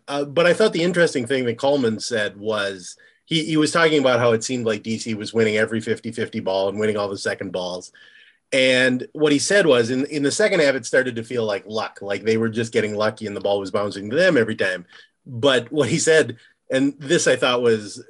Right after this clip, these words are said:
was wise, he said, "You know, if you flip a coin over and over and over again and it keeps coming up heads, maybe it's not luck. Maybe, <laughs> maybe they are hungry, or maybe they want it more." And I think that is the thing that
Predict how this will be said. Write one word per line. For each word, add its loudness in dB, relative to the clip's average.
was 0
wise, 4
he -2
said, 0
"You 0
know, 4
if 0
you -6
flip -4
a -6
coin 2
over 0
and 0
over 0
and 2
over 0
again 0
and -6
it -8
keeps -8
coming 0
up -2
heads, 2
maybe 0
it's -8
not -2
luck. -12
Maybe, 2
<laughs> 0
maybe 2
they 2
are 4
hungry, 0
or -4
maybe -2
they 2
want 2
it 0
more." -6
And -4
I -2
think -2
that 0
is -2
the -6
thing -2
that 0